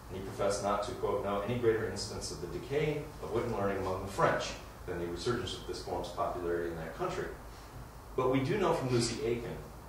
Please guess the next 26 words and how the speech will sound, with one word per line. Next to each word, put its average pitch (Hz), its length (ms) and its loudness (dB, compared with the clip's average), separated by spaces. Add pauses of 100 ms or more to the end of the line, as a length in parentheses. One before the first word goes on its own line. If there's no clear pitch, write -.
(280)
that 110 300 2
this 123 300 4
was 110 200 6
a 98 100 0
popular 120 420 0
sort 107 200 2
of 95 200 -2
parlor - 320 0
game 82 220 -4 (300)
enjoyed 92 340 2
at 95 80 2
the 95 60 -4
Warrington 90 400 -4 (140)
Academy, 107 360 -2 (560)
evidence - 360 2
for - 120 -4
which 98 220 2
is - 100 -4
found - 260 0
in 85 60 -4
a - 80 -6
pair - 200 -2
of - 100 -6
poems 90 280 -4
attributed - 460 -2
to 87 240 -6